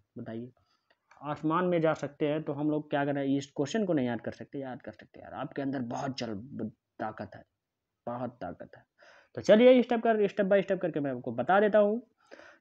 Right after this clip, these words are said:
जैसे मैंने वादा किया हूँ, मैं वादा किया हूँ आप लोगों से, तो इसलिए मैं आपको बताऊँगा, आपको हर एक चीज़ें बताऊँगा मेरे भाई, ऐसे ही मेरे साथ जुड़े रहिएगा। चलिए, सेक्शन जो है ये आपका ये धारा टेन, टेन आता है इसमें।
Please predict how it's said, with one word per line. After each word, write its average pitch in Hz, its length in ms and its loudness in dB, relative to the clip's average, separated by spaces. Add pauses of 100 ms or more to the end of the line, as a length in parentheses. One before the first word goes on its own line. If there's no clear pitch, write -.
जैसे 156 160 0
मैंने 165 180 4
वादा 196 260 6
किया 233 260 6
हूँ, 226 360 4
मैं 180 120 -2
वादा 185 260 2
किया 208 200 -2
हूँ 202 140 -2
आप 196 120 -4
लोगों 202 160 2
से, 233 280 -4
तो 147 280 -2
इसलिए 147 300 -4
मैं 151 120 0
आपको 139 200 -6
बताऊँगा, 180 480 -2
आपको 185 380 -6
हर 180 160 0
एक 214 100 2
चीज़ें 226 160 0
बताऊँगा 214 300 0
मेरे 202 140 -2
भाई, 175 220 0
ऐसे 160 240 -4
ही 156 80 0
मेरे 156 160 -2
साथ 156 140 -4
जुड़े 143 260 -2
रहिएगा। 175 360 -2 (760)
चलिए, 160 320 -6 (1500)
सेक्शन 208 400 4
जो 208 100 6
है 202 220 8
ये 185 60 4
आपका 175 240 2
ये 180 180 6
धारा 165 260 4
टेन, 185 360 0
टेन 190 260 2
आता 180 220 2
है 175 80 4
इसमें। 175 320 -4